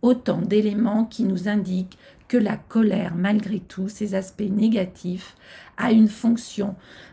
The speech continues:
<clears throat> bienfaitrice et peut se révéler utile dans certaines situations. La colère est nécessaire dans le sens où, si nous n'en voulons jamais à l'extérieur, nous la retournons contre nous-mêmes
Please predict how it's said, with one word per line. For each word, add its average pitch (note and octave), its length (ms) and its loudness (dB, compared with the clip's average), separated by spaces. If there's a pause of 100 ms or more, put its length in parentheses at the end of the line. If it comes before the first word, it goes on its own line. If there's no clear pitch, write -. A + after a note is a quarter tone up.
(200)
<clears throat> D#4 560 6
bienfaitrice F#3+ 1040 -2
et G3+ 120 4
peut F#3+ 200 -4
se F#3 200 -8
révéler F3 640 -2 (140)
utile F#3 580 -2
dans E3 160 -6
certaines F#3 580 -4
situations. D#3+ 840 -10 (2000)
La F3+ 140 -6
colère G#3+ 460 0
est F3+ 80 0
nécessaire G#3 760 0
dans F#3+ 140 2
le F#3 140 2
sens B3 440 -2 (200)
où, G#3 240 -2
si - 260 -4
nous F#3 140 2
n'en F3 160 0
voulons A3+ 400 0
jamais F#3 400 -4
à E3 80 -4
l'extérieur, D#3+ 800 -8 (400)
nous B3+ 160 4
la G#3 180 4
retournons G3+ 720 0
contre F3+ 380 -6
nous-mêmes E3 500 -4